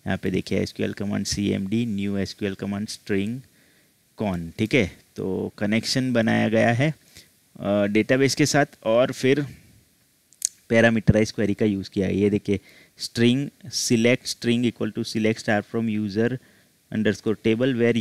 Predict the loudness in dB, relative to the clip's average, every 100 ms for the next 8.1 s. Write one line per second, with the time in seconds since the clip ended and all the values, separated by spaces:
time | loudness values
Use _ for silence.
0 | 0 2 2 0 0 -2 -4 -2 -4 -2
1 | -2 0 2 0 0 0 0 0 -4 -10
2 | -4 2 4 2 _ -20 _ _ _ -2
3 | 0 0 2 2 2 0 -4 _ _ -10
4 | 0 2 2 0 -2 0 2 2 2 0
5 | -2 -10 _ -10 -4 -2 -2 -2 -2 -2
6 | -6 _ _ _ _ -4 -2 -2 -2 -2
7 | 0 0 0 -2 -2 -2 -2 -2 -2 -2